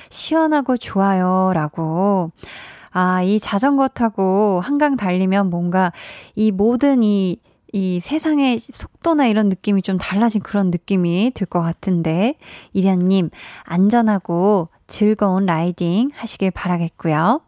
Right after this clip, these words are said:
닉네임 심지현, 띠고 서희서윤맘님께서 한디, 저는요, 초오예요. <laughs> 히히.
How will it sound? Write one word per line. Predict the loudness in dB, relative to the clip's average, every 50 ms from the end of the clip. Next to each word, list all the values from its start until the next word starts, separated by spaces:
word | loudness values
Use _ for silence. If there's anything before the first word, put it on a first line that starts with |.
| _ _ _ -20 -20 -20 -20 -20 -20 -20 -20 -20 _ _ _ 0
닉네임 | 2 4 4 6 6 4 4 4 4 2 2 0 -2 -4 _ _ _ -14
심지현, | -12 -8 -4 -2 -2 0 0 -2 -2 -2 0 0 0 2 2 2 2 2 2 -2 -4 -8 _ _ _ _ _ _ _ _ _ _ _ _ _ _ _
띠고 | 0 0 0 2 2 0 0 0 0 -4 _ _ _
서희서윤맘님께서 | -16 -6 -2 -2 0 0 2 0 0 0 -2 -2 0 0 2 2 0 0 0 2 2 2 2 2 0 -4 -6 -4 -2 0 2 2 0 0 -2 -2 0 0 0 0 -2 -8 _ -20 -20 -20 -20 -20 -20 -20 -10
한디, | -4 -2 0 2 2 4 4 4 2 2 2 2 0 0 -2 -6 -12 -20 -20 -20 -20 -20 -20 -20 _ _ -14
저는요, | -10 -4 0 2 2 4 2 2 2 2 2 2 2 0 0 0 0 0 2 2 0 -2 -4 -6 -12 _ _ _ _ -12
초오예요. | -8 -8 -4 0 2 2 2 2 2 2 2 4 4 2 2 0 0 0 0 -2 -4
<laughs> | -6
히히. | -4 -2 -2 -2 0 0 -2 -2 -2 -4